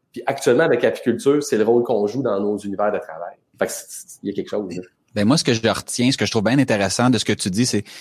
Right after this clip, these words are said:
Speaker 2: sais, l'aspect, mettons, tu sais, de ce que j'en comprends, ton, ton parcours, euh, disons, zéro, quinze ans, quelque chose comme ça, a été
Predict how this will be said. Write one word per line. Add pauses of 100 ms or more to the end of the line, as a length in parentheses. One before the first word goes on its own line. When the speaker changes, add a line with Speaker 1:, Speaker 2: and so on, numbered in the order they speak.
(160)
Speaker 2:
sais,
l'aspect,
mettons,
tu (160)
sais,
de
ce
que
j'en
comprends,
ton,
ton
parcours,
euh,
disons,
zéro,
quinze
ans,
quelque
chose
comme
ça,
a
été